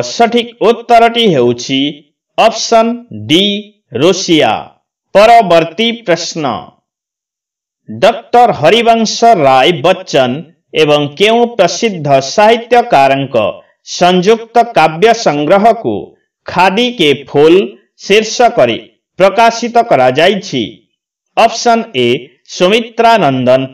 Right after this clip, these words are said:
ପନ୍ତ, option B ଜୟଶଙ୍କର ପ୍ରସାଦ, option ସି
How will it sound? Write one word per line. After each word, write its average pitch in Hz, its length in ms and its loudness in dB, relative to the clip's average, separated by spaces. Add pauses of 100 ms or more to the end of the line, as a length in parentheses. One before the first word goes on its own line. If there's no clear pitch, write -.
ପନ୍ତ, 139 360 2 (460)
option 220 500 0 (120)
B 127 140 0 (560)
ଜୟଶଙ୍କର 147 800 2 (160)
ପ୍ରସାଦ, 139 480 0 (440)
option 226 520 0
ସି 123 260 -4